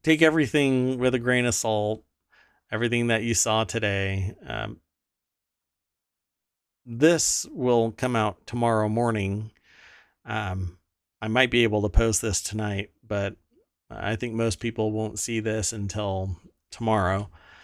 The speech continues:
Um, so it's a day late and a dollar short, but still, April Fools, prepare yourself for next year now, because you're not gonna be able to know who to trust. But I wouldn't mind having this. This would be a cool,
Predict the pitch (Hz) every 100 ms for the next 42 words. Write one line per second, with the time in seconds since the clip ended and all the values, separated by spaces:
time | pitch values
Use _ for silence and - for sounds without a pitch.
0 | - _ _ _ 135 107 104 107 110 151
1 | 131 127 - 156 143 - 139 139 139 135
2 | 139 135 120 123 120 117 110 - 135 113
3 | 117 123 117 - 123 110 107 117 85 131
4 | 143 139 143 120 123 113 107 107 98 _
5 | 143 147 185 156 131 - 107 101 92 -
6 | - 107 107 117 110 - 101 95 95 98
7 | 101 113 95 101 95 - 107 98 98 -
8 | 143 175 185 139 127 120 113 107 104 104
9 | 110 110 113 135 113 104 101 95 - -
10 | _ _ _ _ _ _ _ _ _ _
11 | _ _ - - _ _ _ _ _ _
12 | _ _ _ _ _ _ _ _ _ _
13 | _ _ _ _ _ _ _ _ _ _
14 | _ _ 117 117 - 180 220 117 92 92
15 | 98 110 95 92 101 - - 156 151 143
16 | 107 - 101 98